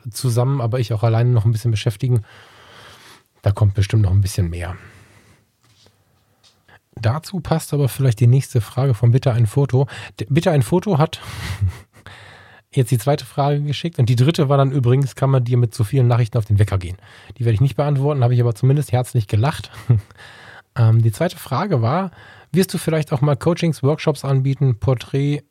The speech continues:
und Psychologie, vielleicht online oder live? Jo, auf den Punkt. Also ich habe schon Workshops gegeben, alleine oder auch zusammen mit dem Thomas Jones bei den Fotologen. Ein legendäres Wochenende, falls hier jetzt jemand zuhört, der dabei war. <laughs>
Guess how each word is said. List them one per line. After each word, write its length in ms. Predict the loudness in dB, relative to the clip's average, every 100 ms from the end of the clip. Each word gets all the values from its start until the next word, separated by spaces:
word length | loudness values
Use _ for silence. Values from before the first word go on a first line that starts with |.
| _
und 360 | 0 2 0 _
Psychologie, 800 | -2 2 2 2 2 0 0 -4
vielleicht 420 | -4 0 0 2
online 520 | 2 4 4 4 2 -4 _ _ _
oder 480 | -4 0 0 2 2
live? 580 | 0 -2 -8 -12 -18 -20 _ _ _ _ _ _ _ _ _ _ _ _ _ _ _ _ _ _ _ 0
Jo, 240 | 0 0
auf 180 | -2 -2
den 120 | -2
Punkt. 320 | 0 0 -2
Also 340 | 0 0 2 -2 _ _ _ _ _ _ -6
ich 160 | -2
habe 100 | -2
schon 180 | -4 -2
Workshops 420 | 0 0 -4 -6
gegeben, 600 | -6 -6 -4 -2 0 -2 -4
alleine 500 | -2 0 2 0 2
oder 180 | 2
auch 80 | 0
zusammen 520 | -2 -2 0 2 2 0
mit 120 | 0
dem 140 | 0
Thomas 260 | 0 -2 -2
Jones 260 | -2 -4 -2
bei 100 | -2
den 140 | -2
Fotologen. 640 | -4 -4 -4 -4 -4 -4 -6 -12 -20 _
Ein 140 | -2 2
legendäres 840 | 2 2 2 2 2 2 0 -2
Wochenende, 480 | -4 -2 -2 -2 -4
falls 260 | -2 -4 -2
hier 100 | -2
jetzt 80 | 0
jemand 260 | 2 0
zuhört, 240 | 2 0 2
der 80 |
dabei 340 | 0 2 2 2
war. 220 | 2 0
<laughs> 60 | -2